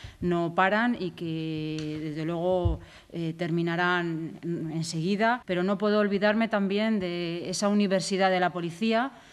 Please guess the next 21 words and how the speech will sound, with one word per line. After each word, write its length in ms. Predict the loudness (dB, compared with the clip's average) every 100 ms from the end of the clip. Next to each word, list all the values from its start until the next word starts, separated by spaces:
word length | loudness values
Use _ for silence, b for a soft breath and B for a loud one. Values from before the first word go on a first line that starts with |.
| B B
que 100 | -10
también 400 | -4 -2 0 0
ha 80 | -2
sido 680 | -2 -2 0 2 0 -2 -6 -12 B B
una 240 | 2 4 4
medida 580 | 2 2 2 4 2 2
que, 640 | -4 -4 -2 -4 -4 -6
después 320 | -6 -2 -2 2
de 120 | 2
demasiados 600 | 2 0 2 2 2 0
anuncios 500 | 2 2 0 0 0
del 120 | 0
Partido 340 | 0 0 -2
Popular 640 | -2 -2 2 4 4 0 B B B -6
que 140 | -2
nunca 400 | 0 0 2 0
condujeron 580 | 0 0 0 0 2 2
a 60 |
nada, 280 | 2 2 2
pues 140 | -2 -6
finalmente 720 | -4 0 0 0 0 -2